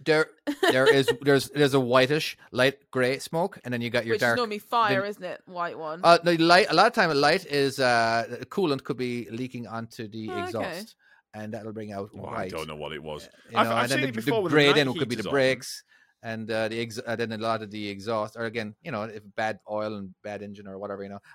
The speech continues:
Speaker 1: I don't, I don't know too much about it, but I'm just saying it's like
Speaker 2: <laughs>
Speaker 1: th-, there, sometimes if you see white smoke, a lot of time it's just, uh,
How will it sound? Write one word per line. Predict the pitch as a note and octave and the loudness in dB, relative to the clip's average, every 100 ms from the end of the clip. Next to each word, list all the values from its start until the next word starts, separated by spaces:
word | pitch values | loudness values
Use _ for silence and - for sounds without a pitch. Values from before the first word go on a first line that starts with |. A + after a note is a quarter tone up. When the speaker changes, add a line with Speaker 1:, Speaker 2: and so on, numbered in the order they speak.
| - | -12
Speaker 1:
I | |
don't, | G2 F#2+ | -10 -8
I | G2 | -8
don't | F2 | -8
know | F2+ _ | -14 _
too | E2 | -20
much | D2+ _ | -20 _
about | D#2 D#2+ | -20 -16
it, | |
but | E2+ F#2 | -10 -8
I'm | G2+ | -8
just | F#2+ | -10
saying | E2+ D#2+ E2 | -14 -14 -12
it's | B3+ | -10
like | A3 G#3+ A#3+ C4 | -12 -12 -14 -14
Speaker 2:
<laughs> | - | -10
Speaker 1:
th-, | C#3+ | -6
there, | B2+ D#3 C3 - - _ - | -2 -4 -4 -20 -20 _ -8
sometimes | D#3+ D#3 C#3+ C3+ - | -4 0 0 0 -8
if | C3 | -8
you | B2+ | -8
see | - B2+ | -6 -6
white | G#2+ G2+ | -4 -6
smoke, | - G2 F#2 | -8 -14 -8
a | |
lot | G#2 | -8
of | F#2+ | -8
time | G2 F#2 | -10 -12
it's | F2+ - | -12 -16
just, | F#2 F#2+ | -16 -12
uh, | F2 | -12